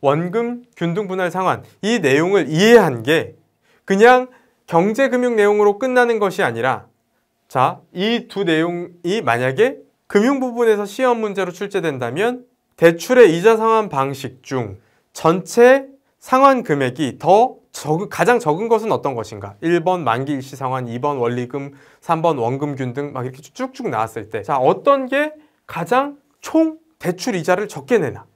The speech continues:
이런 게 공부를 해놓으면 바로바로 떠오르겠죠? 근데 만약에 이 내용이 금융 부분에서는 이렇게 출제가 되는데 엔씨에스 부분에서는 이게 도표로 나누어, 나-, 나와서 뭐 매달 얼마씩 상환해야 되는지가 쭉쭉 나올 수 있겠죠? 자, 그러면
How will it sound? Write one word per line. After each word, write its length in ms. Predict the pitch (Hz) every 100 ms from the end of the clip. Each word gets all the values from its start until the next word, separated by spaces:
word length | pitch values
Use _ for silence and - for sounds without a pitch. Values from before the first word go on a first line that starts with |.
| _
이런 280 | 202 240 226
게 240 | 269 302 - _
공부를 400 | - 214 254 277 269
해놓으면 300 | 269 269 190
바로바로 400 | 165 214 226 208
떠오르겠죠? 520 | 269 220 123 - - - _
근데 200 | 240 233
만약에 380 | 151 180 190 -
이 220 | 185 233
내용이 560 | 147 139 147 151 170 107
금융 360 | - 185 240
부분에서는 380 | 220 214 208 180
이렇게 240 | 147 170 190
출제가 300 | 208 190 156
되는데 420 | 117 110 143 240 _ _ -
엔씨에스 460 | 160 214 269 269
부분에서는 640 | 190 160 139 113 127 180 - _ _
이게 160 | 233 247
도표로 500 | 233 247 - 311 277
나누어, 440 | 151 131 143 120 104 104
나-, 320 | 113 120 131 131
나와서 600 | 117 113 156 151 104 117 - _ -
뭐 220 | 123 120
매달 640 | 127 139 131 139 175 226
얼마씩 380 | - 143 190 190
상환해야 420 | 170 233 226 214
되는지가 380 | 190 160 143 139
쭉쭉 280 | 139 226 247
나올 220 | 127 120
수 120 | 123
있겠죠? 320 | 120 104 - -
자, 220 | _ 127 131 _ _ _
그러면 680 | 226 262 233 156 160 104